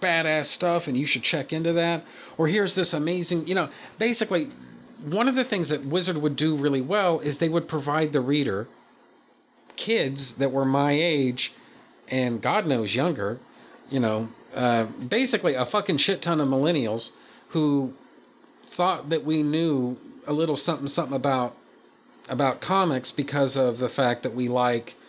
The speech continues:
Batman or, or we collect Spider-Man or just something like that, you know? And then what you find out is, no, there's, there's this entire world of stuff that you never would have known otherwise. If all you do is just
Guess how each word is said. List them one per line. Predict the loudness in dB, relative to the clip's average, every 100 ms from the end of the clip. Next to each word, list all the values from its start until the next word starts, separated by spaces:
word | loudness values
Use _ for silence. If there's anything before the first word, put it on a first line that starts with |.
| -20 -20 -20 -6
Batman | -2 0 0 -2 -2 -2 -2
or, | 0 0 0
or | 2 2 2
we | 2 0
collect | 2 0 0
Spider-Man | 0 2 2 2 -2 -2
or | -2
just | -2 0 0
something | -2 -2
like | -2 -4
that, | -6 -6
you |
know? | -6 -6 -12 -20 -20 -8
And | -2 0
then | 2
what | 0
you | -2
find | -2 -2 0
out | 0
is, | -2 -2
no, | -2 -2 -2 -2
there's, | -2 -2 -4 -8 -4
there's | -2 0
this | -2 -2
entire | -6 -6 -6 -4 -2 -2
world | -2 -2 0 0 2 2 0 0
of | 0
stuff | 0 0 0 -2 -6 -18 -20 -20 -6
that | -4
you | 0 0
never | 0 0 0 0
would | 0 0
have | 0 0
known | 0 2 0 -4 -12 -20 -20 -8
otherwise. | -2 2 2 2 2 0
If | -2
all | 0 2
you | 2 2
do | 2 2
is | 0
just | -2